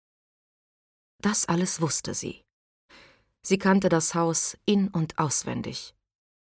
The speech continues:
Sie wusste auch, dass es nicht die vier Wände, Boden,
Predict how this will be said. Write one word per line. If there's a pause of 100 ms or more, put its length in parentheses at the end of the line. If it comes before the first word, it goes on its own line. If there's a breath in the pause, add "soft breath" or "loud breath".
(840)
Sie
wusste
auch, (380 loud breath)
dass
es
nicht
die
vier
Wände, (140)
Boden,